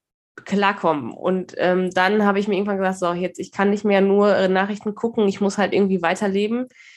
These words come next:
Und, ähm, da habe ich gemerkt, das hilft mir sehr, nicht mehr zu viel Nachrichten zu gucken, nicht mehr zu sehr alles zu verfolgen.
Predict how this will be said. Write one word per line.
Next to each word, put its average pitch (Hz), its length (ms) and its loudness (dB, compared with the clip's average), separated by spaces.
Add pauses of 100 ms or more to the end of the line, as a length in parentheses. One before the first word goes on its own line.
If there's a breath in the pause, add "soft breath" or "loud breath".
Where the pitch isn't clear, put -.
(360 soft breath)
Und, 196 580 0
ähm, 185 500 0 (560 loud breath)
da 175 180 -2
habe 185 140 -2
ich 190 100 -12
gemerkt, 190 360 0
das 190 280 -6
hilft 208 480 2
mir 202 300 6
sehr, 202 600 2 (180)
nicht 196 320 -6
mehr 185 280 2
zu 220 220 -4
viel 220 280 0
Nachrichten 208 680 0
zu 208 160 -10
gucken, 214 400 2
nicht 202 220 0
mehr 190 140 0
zu 214 200 -4
sehr 208 260 2
alles 214 280 0
zu 214 120 -8
verfolgen. 208 760 2